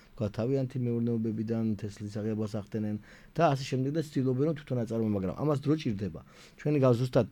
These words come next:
ე, თუ შევხედავთ, რომ მიმდინარე წელს ნახევარ მილიონამდე ჩითილი რეალიზება მოხდა, ა, ფიქ-, სამომავლოდ უფრო ეს გაიზრდება და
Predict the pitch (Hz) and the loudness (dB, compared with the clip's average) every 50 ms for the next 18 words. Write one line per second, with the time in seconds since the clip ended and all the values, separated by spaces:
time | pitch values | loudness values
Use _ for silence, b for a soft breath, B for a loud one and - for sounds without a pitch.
0 | - - - 113 113 110 107 104 101 - - - - - - - - - - - | -6 -4 0 0 2 2 2 0 -2 -2 -6 -12 -16 -18 -20 -20 -20 -20 -20 -20
1 | - - - - - - 139 131 127 120 117 110 101 - - 131 123 - 131 117 | -20 -20 -20 -12 -4 -2 0 2 2 2 2 0 0 0 -2 -2 0 0 -2 0
2 | 120 113 98 - 107 98 107 113 113 117 117 117 113 104 95 - 110 98 - 101 | 0 0 0 -2 -2 0 0 0 0 2 0 0 0 -2 -2 -4 -6 -6 -6 -6
3 | 98 98 - 113 110 110 110 107 104 104 107 107 107 107 104 98 98 - 104 98 | -8 -6 -6 -6 -4 -4 -4 -4 -4 -4 -4 -4 -4 -4 -4 -4 -6 -8 -10 -8
4 | - 110 98 98 B B B B - - 107 104 107 104 104 107 104 95 98 95 | -6 -6 -6 -6 B B B B -4 -2 2 2 4 4 4 4 2 2 0 -2
5 | 87 80 85 90 101 - - - 180 196 214 214 196 B B B B B B B | -4 -4 -4 -4 -4 -4 -4 2 6 8 8 8 6 B B B B B B B
6 | - - 80 76 95 65 58 57 - 110 - - 139 127 - - 127 120 127 127 | -14 -12 -10 -8 -8 -10 -10 -10 -12 -14 -10 -10 -10 -8 -6 -4 -2 0 0 2
7 | 127 127 160 175 139 147 - - 160 156 151 - 107 104 104 98 107 95 98 117 | 2 2 0 0 -2 -4 -4 -2 -2 -2 -2 -2 0 0 0 -2 -4 -6 -4 -4
8 | 104 98 104 104 123 165 | -4 -4 -4 -4 -2 0